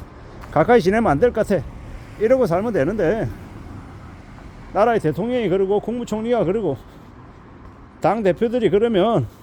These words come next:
이게 어떻게 되는 걸까요? 참 씁쓸한 생각들도 듭니다. 누군가를 악마화하고 누군가에게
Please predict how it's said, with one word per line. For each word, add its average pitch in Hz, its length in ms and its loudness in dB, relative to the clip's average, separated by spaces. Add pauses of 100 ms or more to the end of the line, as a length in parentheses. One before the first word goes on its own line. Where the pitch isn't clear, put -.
(120)
이게 226 220 0
어떻게 202 260 2
되는 208 200 -2
걸까요? 226 300 -4 (1160)
참 202 140 -2
씁쓸한 196 420 0
생각들도 233 560 0 (120)
듭니다. 190 340 -4 (1500)
누군가를 208 500 4
악마화하고 214 840 4
누군가에게 208 800 2